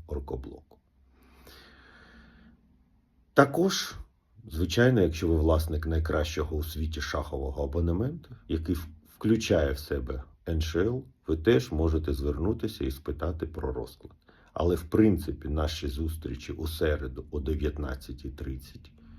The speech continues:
за Києвом та у неділю о двадцять першій за тридцять, двадцять першій тридцять за Києвом, вони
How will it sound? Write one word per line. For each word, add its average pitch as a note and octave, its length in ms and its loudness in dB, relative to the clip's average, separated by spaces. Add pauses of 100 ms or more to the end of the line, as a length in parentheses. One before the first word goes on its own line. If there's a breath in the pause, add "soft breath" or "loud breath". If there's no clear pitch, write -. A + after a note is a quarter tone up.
(380 loud breath)
за - 180 -4
Києвом C#2+ 720 -6 (380 loud breath)
та F2 100 2
у F#2+ 120 6
неділю E2 640 0 (600)
о E2+ 80 -2
двадцять D#2 480 0
першій D2 400 -4
за C#2 160 -8
тридцять, - 600 -8 (440)
двадцять D#2+ 300 -2
першій D2 280 -4
тридцять C#2+ 380 -6
за - 120 -6
Києвом, A#2 580 0
вони D2 500 -2